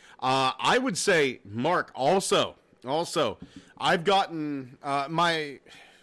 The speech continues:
my investment account. My investment account is Fidelity. Do you know how often I get, uh, emails from ficlity dot com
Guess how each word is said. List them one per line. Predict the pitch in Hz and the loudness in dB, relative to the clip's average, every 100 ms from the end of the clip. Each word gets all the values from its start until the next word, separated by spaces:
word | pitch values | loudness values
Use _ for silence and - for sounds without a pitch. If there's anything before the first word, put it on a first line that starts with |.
| _ 143 | _ -10
my | 143 180 208 | 0 2 4
investment | 208 190 160 123 151 160 - 135 113 | 2 0 -4 -2 -2 -2 -2 -6 -6
account. | - 107 85 - - _ _ _ _ - | -6 -8 -8 -20 -20 _ _ _ _ -4
My | 135 175 | 0 0
investment | 147 156 147 151 | 2 0 -2 -6
account | 123 135 123 | -6 -6 -6
is | - | -8
Fidelity. | - 110 131 131 110 98 - _ - _ - | -10 -4 -2 -2 -2 -6 -12 _ -20 _ -12
Do | 143 | -4
you | 190 | 0
know | 226 | 0
how | 196 196 180 | 2 2 2
often | 175 170 185 180 | 2 0 -4 -6
I | 135 139 143 156 143 _ _ _ _ 110 | -4 0 0 0 -4 _ _ _ _ -6
get, | 160 165 - 98 120 | -2 -2 -4 -14 -6
uh, | 131 - | -6 -4
emails | 143 151 165 156 147 | -4 -2 0 0 -2
from | - 143 120 | -4 -4 -4
ficlity | - 180 180 185 180 185 | -4 -4 -2 -2 -2 -2
dot | 165 156 - | 0 0 -2
com | 156 156 185 | -2 0 -2